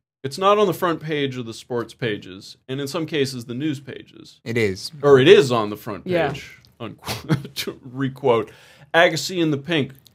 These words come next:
Speaker 1: specifically pink compression pants under acid wash shorts. "I tell reporters, it's not pink, it's technically hot lava.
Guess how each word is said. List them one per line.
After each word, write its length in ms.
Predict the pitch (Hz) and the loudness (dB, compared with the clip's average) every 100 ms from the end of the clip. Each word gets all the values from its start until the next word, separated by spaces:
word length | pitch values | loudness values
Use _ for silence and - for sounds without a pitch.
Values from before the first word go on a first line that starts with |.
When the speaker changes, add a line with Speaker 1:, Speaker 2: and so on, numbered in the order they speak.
| _ | _
Speaker 1:
specifically 640 | - - 165 233 202 175 151 | -16 -10 4 4 4 2 0
pink 300 | 139 190 170 | 2 -2 -2
compression 520 | 147 131 165 - 143 | -8 -4 -2 -2 -8
pants 400 | 139 135 123 - 143 | -6 -4 -4 -6 -4
under 220 | 131 120 | -2 0
acid 380 | 127 123 123 117 | 0 0 -2 -2
wash 420 | 110 107 - - | 0 -2 -6 -18
shorts. 580 | - - 180 123 - - _ _ _ _ | -16 -2 4 4 2 -10 _ _ _ _
"I 60 | 143 | -4
tell 200 | 139 190 | 6 6
reporters, 560 | 180 170 190 165 117 - | 6 2 -2 -2 -4 -8
it's 140 | 139 196 | -10 -4
not 300 | 196 - - | -4 -4 -8
pink, 240 | 160 110 | -6 -6
it's 140 | - - | -12 -10
technically 460 | 202 202 175 147 | -8 -8 -8 -6
hot 300 | 131 143 127 120 | -4 -4 -4 0
lava. 420 | 117 110 - | -2 -2 -6